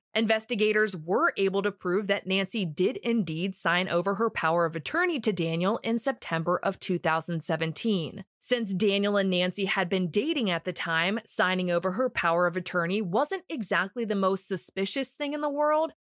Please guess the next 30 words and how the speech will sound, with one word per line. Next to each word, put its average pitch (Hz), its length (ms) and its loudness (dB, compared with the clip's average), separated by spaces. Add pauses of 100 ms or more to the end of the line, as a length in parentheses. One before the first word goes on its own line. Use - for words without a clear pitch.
but 269 140 -2
because 339 340 0
it 349 120 0
was 214 180 2
Daniel, 208 540 2
it 226 100 2
was 240 180 0
still 170 320 0
suspicious, - 1000 -6 (280)
especially 240 1120 0
considering 185 720 0
the 180 80 0
fact 180 400 -2
that 190 200 -2
no 175 380 0
one 381 240 2
had 294 260 0
seen 277 540 -2
Nancy 320 680 0
since - 380 -2
November 185 640 2
of - 240 -2
two 180 220 -2
thousand 165 480 -2
seventeen. 170 880 -4 (220)
Not 220 300 0
since 247 240 -2
her 220 160 2
mother, 208 560 4 (100)
Dolores, 196 840 0